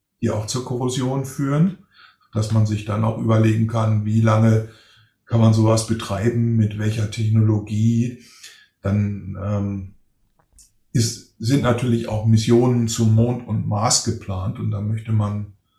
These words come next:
natürlich Schutzvorkehrungen treffen, was sowohl die Strahlenbelastung angeht, als auch die Funktionstüchtigkeit der Bauteile, die nämlich von Teilchen beschossen werden, äh, je nachdem, ob der Planet, wo man hin möchte, wenn man überhaupt dahin möchte,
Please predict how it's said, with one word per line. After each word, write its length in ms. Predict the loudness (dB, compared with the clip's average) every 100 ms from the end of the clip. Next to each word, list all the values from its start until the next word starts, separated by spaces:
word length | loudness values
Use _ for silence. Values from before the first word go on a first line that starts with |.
| _ _
natürlich 380 | -4 0 -2 -2
Schutzvorkehrungen 840 | -6 -8 -12 -10 -6 -4 -4 -6
treffen, 540 | -6 -4 0 0 -2 -12 _ _ _ _ _ -6
was 160 | -2
sowohl 440 | 0 2 2 2 2
die 320 | 2 2 -2
Strahlenbelastung 880 | -6 -6 -2 -2 -2 -6 -6 -6 -4
angeht, 320 | 0 0 0
als 200 | -6 -8
auch 120 | -8
die 100 | -6
Funktionstüchtigkeit 1160 | 0 0 2 0 -2 -4 -6 -4 -6 -2 -2 0
der 100 | -2
Bauteile, 760 | -2 -4 -4 -4 -2 -4 -6 -14 -20 _ _ 0
die 100 | 4
nämlich 380 | 4 4 0
von 180 | -4 -6
Teilchen 440 | -4 -6 -4 -2 -2
beschossen 500 | -4 -6 -4 -2 0
werden, 480 | 0 -2 -2 -4 -10 _ _ _ _ _ _ _
äh, 260 | -2 -2 -2
je 140 | 0
nachdem, 440 | 0 -2 0 0 0
ob 180 | -2 -8
der 100 | -10
Planet, 480 | -4 -2 0 -2
wo 80 | -2
man 220 | -2 0
hin 200 | 0 2
möchte, 480 | 2 0 -4 -6 -4
wenn 100 | 0
man 200 | 2 2
überhaupt 360 | 2 2 2 0
dahin 280 | 2 4 4
möchte, 460 | 2 0 -6 -6